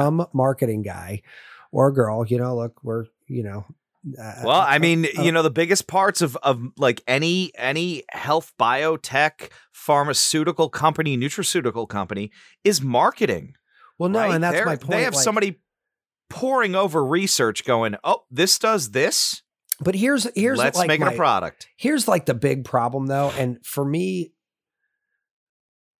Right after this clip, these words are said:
Speaker 1: I, I, I think very, I don't know a lot about, you know, a, this one thing. I know a little bit about a lot, a lot, a lot
Speaker 2: Yeah,
Speaker 1: of
Speaker 2: yeah.
Speaker 1: things, right?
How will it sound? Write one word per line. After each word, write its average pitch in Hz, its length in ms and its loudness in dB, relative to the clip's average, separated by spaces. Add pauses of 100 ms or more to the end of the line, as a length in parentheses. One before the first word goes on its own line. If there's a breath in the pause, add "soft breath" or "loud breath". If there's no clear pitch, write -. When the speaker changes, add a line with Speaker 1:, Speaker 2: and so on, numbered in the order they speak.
Speaker 1:
I, - 200 -2
I, 208 220 0 (180)
I 226 160 2
think 190 380 0
very, 160 420 0 (720)
I 180 120 2
don't 220 260 0
know 180 200 0
a 147 60 0
lot 139 380 -4 (400)
about, 139 460 0 (400)
you 147 200 0
know, 117 340 -4 (320)
a, 131 120 -4 (680)
this 143 380 -2
one 139 240 2
thing. 143 400 0
I 143 80 2
know 165 320 2
a 143 80 0
little 139 540 0
bit 175 200 2
about 131 220 0
a 104 80 -6
lot, 117 460 0
a 107 80 -8
lot, 107 220 -8
a 104 40 -8
lot 135 120 -4
Speaker 2:
Yeah, 139 120 4
Speaker 1:
of 123 60 2
Speaker 2:
yeah. 101 180 2
Speaker 1:
things, 85 160 -10
right? 107 220 -8